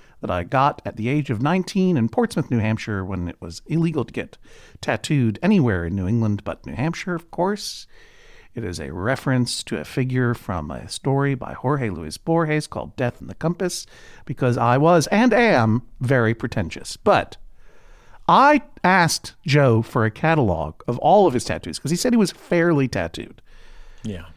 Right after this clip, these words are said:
Speaker 1: And I wanted to get a sense of what, of what this illustrated man had going on already before we contemplate, uh, ruling him a party animal tattoo. So you ready for this, Jesse? You ready for the
Speaker 2: Yeah.
Speaker 1: catalog? All right.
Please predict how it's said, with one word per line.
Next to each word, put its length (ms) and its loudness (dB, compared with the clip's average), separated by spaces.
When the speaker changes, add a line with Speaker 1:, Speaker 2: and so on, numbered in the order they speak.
Speaker 1:
And 340 4
I 140 6
wanted 260 6
to 60 2
get 140 4
a 40 2
sense 320 2
of 180 -2
what, 280 0
of 160 2
what 160 2
this 160 4
illustrated 480 2
man 520 0
had 220 -2
going 240 2
on 260 0
already 540 -2
before 480 -6
we 120 -6
contemplate, 680 -6
uh, 260 -6
ruling 720 4
him 300 2
a 120 -2
party 420 0
animal 280 -4
tattoo. 480 -12
So 140 0
you 200 6
ready 140 4
for 140 2
this, 160 2
Jesse? 340 0
You 120 0
ready 160 2
for 140 -2
the 160 2
Speaker 2:
Yeah. 100 -10
Speaker 1:
catalog? 520 2
All 60 -10
right. 180 -14